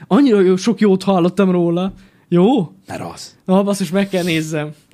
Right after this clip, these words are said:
Speaker 2: De az nagyon, az nagyon jó.
Speaker 1: Na
Speaker 2: Az
Speaker 1: jó,
Speaker 2: nagyon
Speaker 1: meg,
Speaker 2: jó.
Speaker 1: meg,
Speaker 2: Gondolkoztam
Speaker 1: megnézem.
Speaker 2: ra-, gondolkoztam rajta, hogy, hogy, hogy megnézzük így családdal.
Speaker 1: Aha.
Speaker 2: Ö, de nem. Amit olvastam róla, az az volt, hogy ne.
Speaker 1: Igen?
Speaker 2: Hát, igen.
Speaker 1: Hogy annyira komoly, vagy mi?
Speaker 2: Ö, igen.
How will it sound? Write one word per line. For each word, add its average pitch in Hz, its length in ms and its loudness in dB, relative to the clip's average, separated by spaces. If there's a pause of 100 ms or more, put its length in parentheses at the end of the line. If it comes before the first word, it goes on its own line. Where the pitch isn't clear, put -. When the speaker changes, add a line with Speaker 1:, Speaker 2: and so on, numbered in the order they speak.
(140)
Speaker 2:
De 143 80 2
az 135 140 0
nagyon, 135 220 -2
az 131 120 -2
nagyon 104 240 -8
jó. 92 100 -16 (360)
Speaker 1:
Na 220 180 4
Speaker 2:
Az 220 120 2
Speaker 1:
jó, 196 60 0
Speaker 2:
nagyon 190 160 0
Speaker 1:
meg, - 100 0
Speaker 2:
jó. 220 80 0
Speaker 1:
meg, 180 340 -4
Speaker 2:
Gondolkoztam 240 140 0 (400)
Speaker 1:
megnézem. - 20 -6
Speaker 2:
ra-, 143 120 -2
gondolkoztam 165 500 -4
rajta, 151 500 -4
hogy, 120 420 -8 (100)
hogy, 120 400 -6
hogy 120 280 -8
megnézzük 139 480 -6
így 120 140 -14
családdal. 131 680 -4 (140)
Speaker 1:
Aha. 175 320 -2 (320)
Speaker 2:
Ö, 143 160 0 (200)
de 185 160 -2
nem. 151 240 -4 (100)
Amit 180 280 0
olvastam 165 480 -2
róla, 151 240 0
az 135 140 -2
az 131 160 -4
volt, 123 220 -4
hogy 113 100 -6
ne. 104 140 -10 (640)
Speaker 1:
Igen? 175 440 0
Speaker 2:
Hát, 269 340 -2
igen. 165 240 -2
Speaker 1:
Hogy 185 100 2
annyira 220 220 2
komoly, 165 440 0
vagy 180 120 0
mi? - 60 0
Speaker 2:
Ö, - 40 0 (260)
igen. 190 380 0